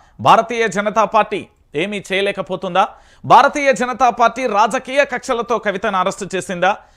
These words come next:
అలా అరెస్ట్ చేస్తేనే కవిత స్పందించారా? ఆదాని విషయం, కవిత విషయం రెండు ఒకటేనా అనే అంశానికి సంబంధించి మనం చర్చించే ప్రయత్నం అయితే చేస్తాం. దానికంటే, ఆ, ముందు కవిత ఏం అన్నారు,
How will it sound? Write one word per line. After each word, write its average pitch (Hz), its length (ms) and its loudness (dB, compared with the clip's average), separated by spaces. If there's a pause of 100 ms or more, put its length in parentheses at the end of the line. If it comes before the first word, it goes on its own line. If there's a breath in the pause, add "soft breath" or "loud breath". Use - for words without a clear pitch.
(200 soft breath)
అలా 185 160 4
అరెస్ట్ 220 460 2
చేస్తేనే 214 440 -2
కవిత 185 340 -4
స్పందించారా? 180 720 -2 (200)
ఆదాని 277 400 4
విషయం, 254 360 -4 (440)
కవిత 185 220 -2
విషయం 190 360 -2 (200)
రెండు 208 220 2
ఒకటేనా 208 460 2
అనే 180 120 2
అంశానికి 180 380 -2
సంబంధించి 170 480 -4 (300 soft breath)
మనం 147 240 -4
చర్చించే 233 320 0
ప్రయత్నం 226 320 0
అయితే 226 280 0
చేస్తాం. 226 280 2 (380 soft breath)
దానికంటే, 240 840 6 (180)
ఆ, 165 100 6
ముందు 262 360 0
కవిత 233 260 2
ఏం 254 440 -2 (120)
అన్నారు, 226 420 4